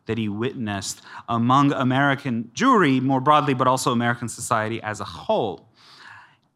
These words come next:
But it hadn't always been thus. This country, this new land in which he found himself, had had Sabbath laws going back to the colonial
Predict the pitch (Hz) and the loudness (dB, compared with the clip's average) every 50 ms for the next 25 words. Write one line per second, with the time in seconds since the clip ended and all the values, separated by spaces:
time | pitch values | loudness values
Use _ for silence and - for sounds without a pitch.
0 | - - - 151 180 185 - - - - - 233 240 247 233 - - - 156 160 | -20 -16 -2 0 0 0 0 -2 -4 0 0 0 2 2 -2 -4 -4 -2 -2 0
1 | 160 156 156 147 131 120 107 131 123 127 123 120 - - - _ _ 113 123 123 | 2 2 0 0 -2 -2 -4 -2 0 0 -2 -4 -6 -12 -20 _ _ -2 0 0
2 | 104 - - - - - - - _ - - - - _ _ - - - - 123 | 0 0 -4 -8 -8 -8 -10 -14 _ -20 -20 -20 -20 _ _ -20 -20 -20 -12 -2
3 | 123 160 175 - - - - 208 226 240 226 - - 123 95 98 113 - 117 143 | 0 0 2 2 0 0 0 2 2 2 0 0 -2 -2 -2 -2 -4 -6 -8 -12
4 | - - 127 127 120 113 120 123 139 156 156 147 143 143 147 143 139 143 110 135 | -10 -6 -4 -4 -2 0 0 0 2 2 2 2 4 4 4 4 2 2 0 -2
5 | 127 123 127 - - 135 117 - - 135 160 175 156 135 117 98 90 - 92 80 | -2 -2 -2 -4 -4 -6 -4 0 0 2 2 2 0 -2 -4 -6 -6 -6 -8 -8
6 | 82 95 - - - _ _ _ - - - - 147 147 139 - - 175 175 180 | -8 -10 -14 -18 -20 _ _ _ -20 -12 -6 0 0 0 0 2 2 2 4 4
7 | 196 175 - - - 180 170 160 160 135 - - 120 104 98 95 101 104 - - | 2 0 -2 -2 0 0 2 2 0 -4 -2 -2 -2 0 0 0 -2 -4 -8 -14
8 | - _ _ _ _ _ 127 127 123 139 143 147 143 143 131 139 123 127 123 120 | -20 _ _ _ _ _ -6 0 4 4 4 6 4 4 4 4 4 4 2 0
9 | - - 143 131 120 - - 117 104 104 104 104 107 104 104 107 104 | -4 -8 -6 -6 -6 -8 -6 -6 -4 -4 -2 -2 -4 -4 -6 -8 -10